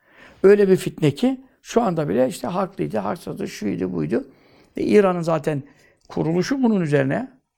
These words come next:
mebni. Bunu rejim olarak i-, ihraç etmek üzere, e, ülkeleri biliyorsunuz iç savaşa soktu. Bütün Irak'ı, Suriye'yi,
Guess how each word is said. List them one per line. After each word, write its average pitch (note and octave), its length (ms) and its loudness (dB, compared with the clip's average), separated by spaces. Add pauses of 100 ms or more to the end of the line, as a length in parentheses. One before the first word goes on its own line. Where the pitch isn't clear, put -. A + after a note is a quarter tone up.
mebni. D3+ 480 0 (500)
Bunu D#3 480 -4
rejim E3 280 2
olarak D3 340 -2
i-, - 300 -8
ihraç D3 340 -2
etmek C#3+ 320 -8
üzere, C3+ 320 -6 (480)
e, - 220 -4
ülkeleri C#3 760 -2
biliyorsunuz D3 520 -6
iç D3 100 -10
savaşa C#3+ 380 -4
soktu. - 360 -12
Bütün - 280 -10
Irak'ı, - 300 -8 (400)
Suriye'yi, C3+ 760 0